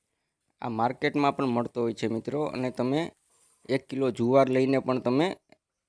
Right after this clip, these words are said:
ઘંટીએ દરાવી શકો છો. હવે આપણે આ ડુંગળી,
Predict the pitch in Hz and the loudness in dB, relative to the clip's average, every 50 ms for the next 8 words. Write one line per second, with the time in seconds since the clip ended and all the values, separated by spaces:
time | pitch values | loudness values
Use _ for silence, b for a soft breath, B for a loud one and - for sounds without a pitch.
0 | _ _ - 120 117 123 131 - 139 123 120 131 143 143 113 120 117 113 120 120 | _ _ -8 -6 -6 -6 -6 -4 -2 0 2 2 0 2 4 4 6 8 8 8
1 | 120 120 113 - 117 104 - 113 107 - - 147 175 233 - - - - - - | 8 6 4 0 -4 -4 -4 -4 -6 -2 -2 -2 -2 -2 -6 -12 -12 -12 -12 -12
2 | - - - - - - - _ _ _ _ _ _ _ _ _ _ _ _ _ | -14 -14 -18 -20 -20 -20 -20 _ _ _ _ _ _ _ _ _ _ _ _ _
3 | _ _ _ _ _ _ _ _ _ _ _ _ _ _ _ _ _ _ _ _ | _ _ _ _ _ _ _ _ _ _ _ _ _ _ _ _ _ _ _ _
4 | _ _ _ _ _ _ _ _ _ _ _ _ _ _ _ _ _ _ _ _ | _ _ _ _ _ _ _ _ _ _ _ _ _ _ _ _ _ _ _ _
5 | _ _ _ _ _ _ _ _ _ - 107 - 117 127 135 131 123 - - 131 | _ _ _ _ _ _ _ _ _ -16 -10 -4 0 2 2 2 2 0 0 -2
6 | 143 143 135 123 - _ _ _ _ _ _ _ _ _ _ _ _ _ _ _ | 0 0 0 -2 -4 _ _ _ _ _ _ _ _ _ _ _ _ _ _ _
7 | _ _ _ _ _ - 110 113 107 107 110 123 131 139 131 139 139 147 151 156 | _ _ _ _ _ -10 -8 -8 -4 -2 0 2 4 4 4 4 4 4 4 4
8 | 170 - | 4 0